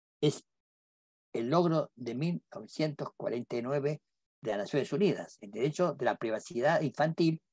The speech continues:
es uno de los tantos derechos de la infancia. Ese derecho no existe socialmente todavía, está muy relativamente puesto en acto en las prácticas sociales. Y entonces los niños, sus opiniones, sus ideas,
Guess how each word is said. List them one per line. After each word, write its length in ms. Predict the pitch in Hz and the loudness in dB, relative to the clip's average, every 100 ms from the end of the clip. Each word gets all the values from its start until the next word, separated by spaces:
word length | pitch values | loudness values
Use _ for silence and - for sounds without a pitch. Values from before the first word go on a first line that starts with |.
| _ | _
es 160 | - 139 | 0 4
uno 120 | 147 | 4
de 40 | 123 | 4
los 80 | |
tantos 340 | - 180 - 110 | 4 4 6 4
derechos 280 | 151 156 131 | 4 4 2
de 60 | |
la 60 | 123 | 0
infancia. 560 | 127 190 147 - - - _ | 0 2 2 0 -10 -14 _
Ese 240 | 214 202 185 | 12 12 10
derecho 420 | 151 196 - 147 - _ | 8 8 6 0 -2 _
no 220 | - 156 180 | 4 6 6
existe 420 | - 190 156 - | 4 0 2 -2
socialmente 600 | 123 - 127 156 135 107 | -2 0 0 0 -2 -6
todavía, 400 | - 110 139 101 | -6 0 0 0
está 320 | - 180 143 _ | 4 4 4 _
muy 360 | 156 160 247 170 | 4 8 10 10
relativamente 840 | 151 - 156 131 156 151 156 151 - _ _ _ | 8 8 6 4 2 0 0 -2 -6 _ _ _
puesto 260 | 180 - | 6 6
en 120 | 165 165 | 6 6
acto 460 | 151 _ 165 - - | 4 _ 0 0 -4
en 120 | 117 | -6
las 120 | 107 | -2
prácticas 400 | 147 135 123 117 | -2 0 -2 -4
sociales. 480 | 104 - 196 101 - _ _ _ _ _ | -4 0 2 2 -4 _ _ _ _ _
Y 80 | 156 | 2
entonces 320 | 151 190 170 | 6 6 8
los 140 | 156 - | 4 8
niños, 320 | 233 156 127 | 8 8 4
sus 160 | 147 160 | 0 2
opiniones, 540 | 139 170 196 185 135 | 2 4 6 6 6
sus 180 | 156 131 | -2 2
ideas, 400 | 180 175 135 139 | 4 8 6 6